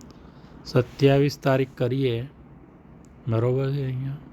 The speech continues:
તો અહીંયા લેટ સબમિશન નથી આવ્યું, કારણ કે ત્રીસ દિવસ નથી થયા આમાં.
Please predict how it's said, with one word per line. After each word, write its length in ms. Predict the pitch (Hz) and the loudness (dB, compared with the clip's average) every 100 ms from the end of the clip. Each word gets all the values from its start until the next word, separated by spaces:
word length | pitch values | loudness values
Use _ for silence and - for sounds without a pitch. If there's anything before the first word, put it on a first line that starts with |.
| - - - - - - - - | -20 -20 -20 -20 -20 -20 -10 4
તો 120 | 143 | 6
અહીંયા 300 | 143 156 151 | 8 6 6
લેટ 160 | 156 156 | 4 4
સબમિશન 600 | - 143 143 151 170 165 165 | 0 0 0 -2 -2 -2 -2
નથી 260 | 156 143 117 | -4 -4 -4
આવ્યું, 260 | 110 113 - - - - | -4 -8 -12 -20 -8 2
કારણ 220 | 123 127 | 2 4
કે 80 | 151 | 2
ત્રીસ 360 | 143 151 160 - | 2 2 2 2
દિવસ 360 | 151 143 156 165 - - - - - - - - - - - 151 | 0 2 0 -4 -10 -18 -20 -20 -20 -20 -20 -20 -20 -20 -2 4
નથી 360 | 156 156 160 | 4 4 2
થયા 360 | 147 120 110 101 | 2 0 0 -4
આમાં. 260 | 104 107 | -8 -12